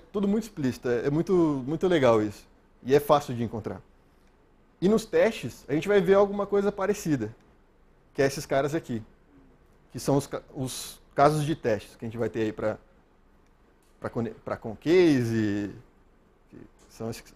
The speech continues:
esses caras aqui. Eles vai tá lá na sua ba-, na sua parte de teste, lá dentro de suporte, channel case, concase, model case, e vai servir, por exemplo, model case vai servir pra você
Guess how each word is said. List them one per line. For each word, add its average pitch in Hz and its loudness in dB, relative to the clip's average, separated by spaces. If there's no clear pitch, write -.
esses 120 -14
caras 113 -2
aqui. 113 -8
Eles 107 -6
vai 120 2
tá 123 -2
lá 123 -2
na 120 -4
sua 123 -4
ba-, 117 -2
na 117 -6
sua 120 -10
parte - -10
de 113 -8
teste, 160 -4
lá 117 0
dentro 117 0
de - -12
suporte, 160 -2
channel 117 -6
case, 113 0
concase, 123 -2
model 120 2
case, 120 -2
e 127 2
vai 123 4
servir, 127 2
por - 0
exemplo, 107 -4
model 107 -2
case 127 -2
vai 143 0
servir 143 -4
pra 156 -4
você 147 -8